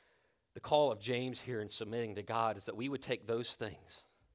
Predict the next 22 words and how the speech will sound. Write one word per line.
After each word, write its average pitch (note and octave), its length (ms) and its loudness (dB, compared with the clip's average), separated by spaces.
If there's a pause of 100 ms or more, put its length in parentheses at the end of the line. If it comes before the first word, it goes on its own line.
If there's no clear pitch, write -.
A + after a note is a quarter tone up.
(1040)
that G#2+ 80 -4
we D#3+ 100 2
would F3+ 120 2
take F#3 200 4
those F#3 220 4
things F#3+ 220 6
that E3+ 80 4
we're - 160 4
arguing E3 400 10
with D#3+ 140 0
God, D3 200 12
that C3 80 -2
we're D#3 120 4
pushing F#3 460 4
back F3+ 280 12
against F3 320 2
God, E3+ 220 12
saying, F3 280 2
"Yeah, F#3 140 8
ha, E3 320 12
ha, F3 120 12
ha, E3 160 0